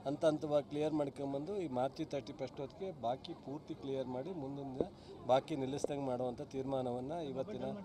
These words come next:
ಮುಖ್ಯಮಂತ್ರಿಗಳು, ಹಣಕಾಸು ಸಚಿವರು ತಗೊಂಡಿದ್ದಾರೆ.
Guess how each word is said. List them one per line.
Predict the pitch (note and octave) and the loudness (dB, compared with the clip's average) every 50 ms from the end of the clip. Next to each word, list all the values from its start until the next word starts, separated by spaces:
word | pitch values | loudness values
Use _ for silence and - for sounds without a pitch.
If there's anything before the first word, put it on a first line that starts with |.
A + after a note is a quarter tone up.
| G#3+ - - - - - - | -8 -10 -12 -14 -14 -12 -10
ಮುಖ್ಯಮಂತ್ರಿಗಳು, | C3+ A#2+ - D3+ C#3+ C#3+ C#3 A#2+ B2+ B2+ B2 C3+ D3 C#3+ | -10 -6 -4 -2 0 0 0 -2 -4 -4 -2 0 0 6
ಹಣಕಾಸು | A#2+ B2 - C3 B2+ A#2+ - - | 8 8 8 8 6 -4 -6 -10
ಸಚಿವರು | - - - - - C3 B2+ - | -12 -10 -6 -4 -4 -4 -4 -6
ತಗೊಂಡಿದ್ದಾರೆ. | - A#2+ G#2+ A2 A2 G#2+ G2+ G2+ G2+ - | -6 -6 -4 -4 -4 -4 -6 -8 -10 -10